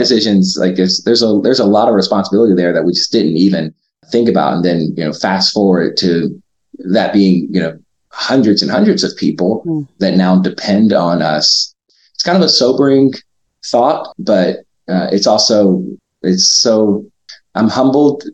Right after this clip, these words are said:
Speaker 1: that we were entrusted with this, but it's, it's also very rewarding. It's, it's extremely rewarding. There's times of challenges, that's for sure. It's not always easy,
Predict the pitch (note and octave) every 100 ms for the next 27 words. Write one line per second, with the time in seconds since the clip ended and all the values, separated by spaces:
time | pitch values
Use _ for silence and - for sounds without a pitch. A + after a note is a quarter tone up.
0 | _ A2+ G#2+ G#2+ G#2+ G#2+ G2+ - A2 B2+
1 | C3+ C3 C3 D3+ D#3 D3+ - - G#2 G2
2 | F#2+ F#2 - - F#2 F#2+ F#2+ F#2+ F#2 F2+
3 | F2+ F2 E2 E2+ F#2 F#2 E2+ D#2+ D#2+ D#2+
4 | - - - - - - - G#2+ G2+ G2
5 | F2+ E2 D#2+ E2+ F2 F2 - - - _
6 | - F#2+ F#2 - A#2+ A#2 A#2+ - A#2+ B2
7 | B2+ B2+ B2+ - - A2 A2 A#2+ A2+ B2
8 | A#2 A#2+ - G#2 G#2 G#2 G#2 G#2 G2 G#2+
9 | G#2+ A2+ A2+